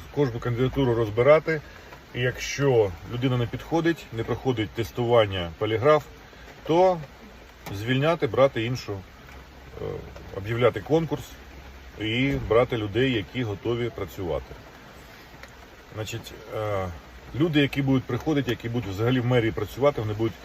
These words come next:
е, під постійним контролем нашої Служби безпеки, яка буде дуже, е, жорстка. Будуть провокації. Кожен місяць, кожен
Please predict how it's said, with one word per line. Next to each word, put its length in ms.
е, 380
під 100
постійним 580
контролем 640
нашої 540
Служби 260
безпеки, 640
яка 200
буде 280
дуже, 420
е, 640
жорстка. 580
Будуть 460
провокації. 840
Кожен 340
місяць, 420
кожен 320